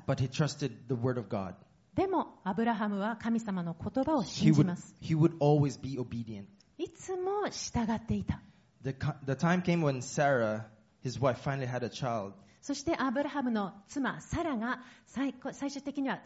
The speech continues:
Speaker 2: 赤ちゃんができます。
Speaker 1: And he was named Isaac.
Speaker 2: その名前はイサクです。
Speaker 1: Isaac. Oh, that's a cool name.
Speaker 2: はい、イサクです。
Speaker 1: Anybody who knows an Isaac?
Speaker 2: イサク知ってる人？
Speaker 1: All right.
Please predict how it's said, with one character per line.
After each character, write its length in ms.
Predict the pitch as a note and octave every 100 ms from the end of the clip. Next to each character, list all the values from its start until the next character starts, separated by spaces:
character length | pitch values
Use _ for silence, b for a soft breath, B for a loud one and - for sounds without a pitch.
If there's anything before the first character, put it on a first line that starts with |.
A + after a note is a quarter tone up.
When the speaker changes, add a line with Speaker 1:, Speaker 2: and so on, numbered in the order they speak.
| -
Speaker 2:
赤 180 | - E4
ち 140 | C#4+ C4+
ゃ 40 |
ん 60 | B3
が 100 | C#4+
で 80 |
き 120 | A3 F#3
ま 120 | D3
す。 80 | - - A#2
Speaker 1:
And 120 | B2
he 80 | C#3+
was 140 | C3
named 160 | C3 A#2+
Isaac. 480 | G#2 A#2 - F#2 - - _ _ _ _
Speaker 2:
そ 140 | - A#3
の 80 |
名 120 | A#3 A3+
前 180 | A3
は 180 | G#3+ A3 -
イ 80 | C4
サ 180 | - D4+
ク 120 | G3
で 140 | D3+
す。 180 | D#3 - _ _
Speaker 1:
Isaac. 320 | A2 - - - _ - _ _ _ _ _ _
Oh, 140 | F#2+ F#2
that's 160 | G2
a 60 | -
cool 220 | - F#2
name. 180 | F#2+ F#2 G#2 _ _ -
Speaker 2:
は 100 | F#3
い、 80 | E3+
イ 60 | F3
サ 100 | E3+
ク 140 | -
で 120 | D3
す。 160 | - - _ _
Speaker 1:
Anybody 400 | - A2+ A2 A2+
who 80 | A#2
knows 240 | A#2 A2 -
an 100 | A2
Isaac? 500 | G#2 A2+ A#2+ A2+ - - _ _ _
Speaker 2:
イ 80 | -
サ 160 | - B3
ク 200 | A3+ F3+ - - _
知 100 | -
っ 20 |
て 100 | -
る 80 | F3
人？ 140 | -
Speaker 1:
All 180 | A#2 A#2+
right. 240 | G#2+ G#2+